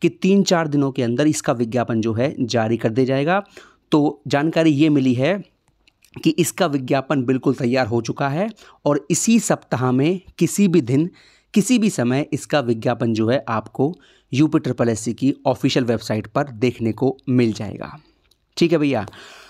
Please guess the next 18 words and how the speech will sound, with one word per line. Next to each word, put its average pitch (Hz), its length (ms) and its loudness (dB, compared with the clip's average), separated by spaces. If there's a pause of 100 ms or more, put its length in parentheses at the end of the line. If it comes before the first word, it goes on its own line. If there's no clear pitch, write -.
(260)
दोस्तों, 170 380 2
सबसे 196 760 2
बड़ी 143 420 2
जो 160 220 4
इसमें 143 420 0
बात 123 380 -2
है 139 120 2
विज्ञापन 117 580 0
में, 123 280 2
वो 135 320 2
ये 156 300 4
है 131 340 -2 (300)
कि 156 80 2 (180)
इस 196 220 2
बार 143 400 0 (140)
पैट 151 300 2
दो 139 180 2
हज़ार 135 400 0